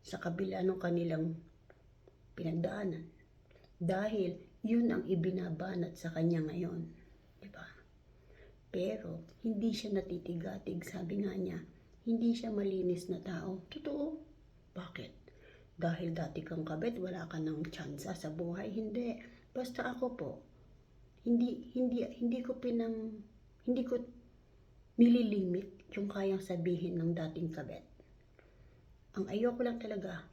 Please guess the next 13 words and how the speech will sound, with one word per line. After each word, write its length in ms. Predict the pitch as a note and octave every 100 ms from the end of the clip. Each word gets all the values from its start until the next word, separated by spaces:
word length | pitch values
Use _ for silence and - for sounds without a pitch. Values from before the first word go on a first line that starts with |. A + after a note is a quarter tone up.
| -
yung 240 | C#4 -
kabit 320 | A#3+ G#3+ A#3+
ng 160 | B3 A#3
asawa 400 | A#3 A3+ A3+ G#3+ B3
ko, 240 | A#3+ G3+
dun 240 | A3 C#4
lang 160 | C4 B3+
ako 240 | B3 A#3+
galit, 320 | A3+ A#3 A#3+ -
dun 160 | G3+
ako 240 | A3 A3 A3
naiinis. 640 | A3+ G3+ G#3 A3 G3+ -
Kasi, 400 | B3+ - A#3 A3